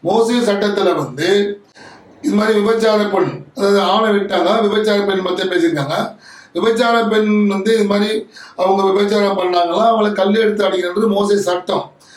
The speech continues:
இதை வந்து ஆண்டவர்கிட்ட வந்து, ஆண்டவர் வந்து ஒரு உபதே-, ஒரு போதகராச்சா, ஒரு உபதேசராச்சா, இவர் வந்து இந்த பெண்ணை பத்தி ஏதாவது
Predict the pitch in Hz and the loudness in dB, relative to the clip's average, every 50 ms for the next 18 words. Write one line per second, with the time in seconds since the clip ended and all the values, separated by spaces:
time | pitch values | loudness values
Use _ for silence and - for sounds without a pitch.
0 | - - - - _ _ _ _ - 208 214 226 220 220 233 247 220 208 214 233 | -20 -20 -20 -20 _ _ _ _ -6 -2 0 0 2 2 2 2 2 2 2 2
1 | 240 247 240 226 214 208 208 196 185 185 190 208 208 190 196 220 226 226 220 208 | 2 2 2 0 0 0 0 0 -2 -2 0 0 2 2 2 0 0 0 0 0
2 | 202 202 208 220 202 190 196 208 208 202 190 190 185 180 175 170 185 196 208 202 | 2 2 2 0 0 0 0 0 0 2 2 0 0 0 0 0 0 0 0 0
3 | 196 185 175 170 - 202 202 202 196 180 180 190 190 190 185 180 170 170 160 156 | 0 0 0 0 0 0 0 0 0 0 0 0 0 0 0 0 -2 -2 -2 -4
4 | 147 143 185 208 226 240 - - - - - - - - 202 208 214 214 220 226 | -4 -4 -4 -4 -4 -4 -8 -14 -20 -20 -20 -20 -6 -2 2 2 4 4 4 2
5 | 214 208 202 202 202 208 208 208 196 190 196 196 202 185 160 - - - - _ | 2 2 0 0 0 0 0 0 -2 -2 -2 -2 0 0 0 -2 -4 -8 -14 _
6 | _ - - _ 196 202 202 208 208 208 214 214 208 208 - - - - - | _ -20 -16 _ -4 -2 0 2 2 2 2 2 2 2 0 -2 -6 -8 -12